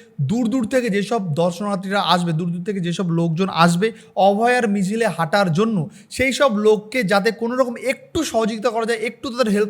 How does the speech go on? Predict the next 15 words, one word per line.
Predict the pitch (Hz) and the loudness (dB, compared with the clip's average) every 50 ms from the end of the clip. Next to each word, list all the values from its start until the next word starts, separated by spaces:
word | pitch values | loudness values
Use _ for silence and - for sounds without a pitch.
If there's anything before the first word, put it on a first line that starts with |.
| 208 - | -2 -4
করা | 220 202 | -4 -2
যায়, | 196 220 233 226 - - _ _ - - | -2 -2 -4 -6 -10 -20 _ _ -6 -4
ঠিক | 285 214 - - | -4 -4 -4 -2
এই | - 196 226 | -2 -2 0
কারণেই | - - 214 208 208 214 214 | 0 0 0 0 0 -2 -4
কিন্তু | 180 208 190 202 | -6 -4 -4 -4
এখানে | 190 185 190 196 | -2 -2 -4 -4
একটা | 190 208 | -4 -6
ক্যাম্প | 196 - 170 170 185 175 180 | -6 -4 -4 -4 -4 -4 -4
করার | 180 180 180 180 | -4 -4 -4 -4
চেষ্টা | - 175 156 - 180 | -6 -8 -8 -6 -6
করেছিল | 160 170 170 165 196 220 233 226 - _ _ _ _ _ - | -4 -4 -4 -2 -4 -4 -6 -8 -12 _ _ _ _ _ -4
কোনো | 220 226 240 | -2 2 2
এক | 247 247 247 | 2 2 2
এনজিও। | 214 220 220 214 185 185 180 147 135 | 0 2 2 2 2 2 2 -2 -2